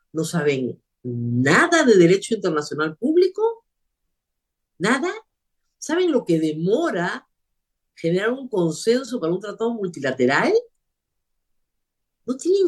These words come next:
idea, es que dan vergüenza ajena. Yo sé que no todos han estudiado derecho,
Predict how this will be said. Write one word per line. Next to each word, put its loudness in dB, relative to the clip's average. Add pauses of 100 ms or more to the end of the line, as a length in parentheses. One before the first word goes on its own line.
idea, 2
es -10
que 0
dan -2
vergüenza -2
ajena. -2 (440)
Yo 4
sé 2
que 2
no 4
todos 4
han -4
estudiado -2
derecho, -2